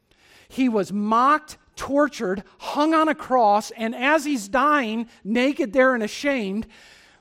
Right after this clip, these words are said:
they're mocking him. He still doesn't sin. His only words,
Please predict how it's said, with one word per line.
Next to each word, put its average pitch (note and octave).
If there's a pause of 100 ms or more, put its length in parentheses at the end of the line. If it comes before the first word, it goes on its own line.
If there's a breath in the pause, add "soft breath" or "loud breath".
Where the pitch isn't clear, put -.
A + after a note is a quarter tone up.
(100)
they're A3
mocking B3+
him. A#3+ (160 soft breath)
He C#4+
still G#4+
doesn't D#4+
sin. G#3 (2500)
His D#4
only F4+
words, B3